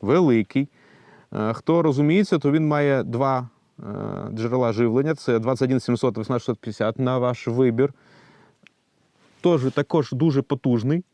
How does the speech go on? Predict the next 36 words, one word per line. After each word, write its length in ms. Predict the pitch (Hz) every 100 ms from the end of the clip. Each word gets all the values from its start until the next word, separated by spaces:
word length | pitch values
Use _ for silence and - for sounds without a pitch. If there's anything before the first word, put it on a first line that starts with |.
| _ _ _
Режими 600 | 123 135 127 214 226 202
є, 180 | 196 190
все 300 | 165 - 156
є. 300 | 139 175 226 -
І 80 | -
ще 200 | - 180
в 60 | 170
нього 280 | 160 135 135
є, 420 | 143 156 151 147 _ _ _ -
е, 20 | 95 95 87 - 104
розсіяне 540 | 131 127 - 135 117
світло. 440 | 113 120 113 151 202 _ _ - _ -
Ось 120 | 110
так 220 | 107 101
вмикається. 520 | 117 113 156 196 -
Ви 100 | 131
можете 320 | 131 135 - 117
підсвічувати 840 | 113 - 131 - - 117 110 113
собі 580 | - 107 110 107 107 104
магнит, 480 | 107 120 110 175 170
тут 200 | - 131
є, 380 | 139 135 127 120 - - -
кліпса. 540 | 147 180 139 135 127 _ - _ _ -
Ну, 120 | 143
це 260 | - - 175
повноцінний 680 | 170 160 170 - 196 165
такий 340 | 131 131 139 123
цікавий 420 | - - 123 113
ліхтар, 240 | 113 180
і 100 | 139
це 180 | 120 147
світло 320 | 135 160 143
ще 140 | 123 127
приємного 500 | 110 123 127 113 113
такого 400 | 113 - 110 107
відтінку. 440 | 110 - 92 78